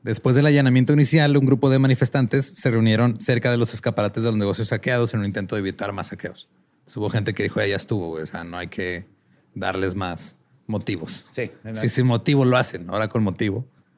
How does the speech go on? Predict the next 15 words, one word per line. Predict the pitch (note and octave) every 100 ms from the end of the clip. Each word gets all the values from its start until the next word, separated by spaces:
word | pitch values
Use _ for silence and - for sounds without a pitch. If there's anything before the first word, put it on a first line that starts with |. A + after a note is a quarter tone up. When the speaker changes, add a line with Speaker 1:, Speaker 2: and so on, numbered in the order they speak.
| _ _ _ _ _ _ _ _ _ _
Speaker 1:
Como | D3 C#3+
resultado | C#3 B2+ B2 D3+ F3+
del |
saqueo | F3 C#3+ D#3
de |
los | E3
disturbios | D3 - D#3 C#3+ B2+
de |
la | A2+
noche | G#2+ -
anterior, | B2 D3+ B2+ B2+ - -
el | A#2+
dieciséis | A#2 A#2+ A#2+ B2+
de | C#3
ago-, | C3+ C#3